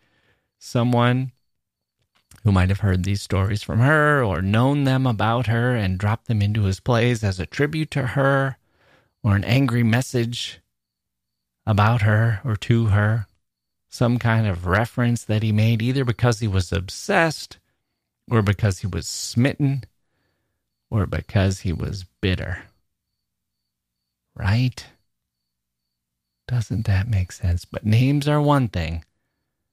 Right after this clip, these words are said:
Here's the other big thing that you have to explain if you're denying me this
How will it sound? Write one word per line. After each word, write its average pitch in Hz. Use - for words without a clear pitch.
Here's 120
the 95
other 95
big 90
thing 87
that -
you 104
have 90
to 95
explain 85
if 120
you're 92
denying 95
me 92
this 92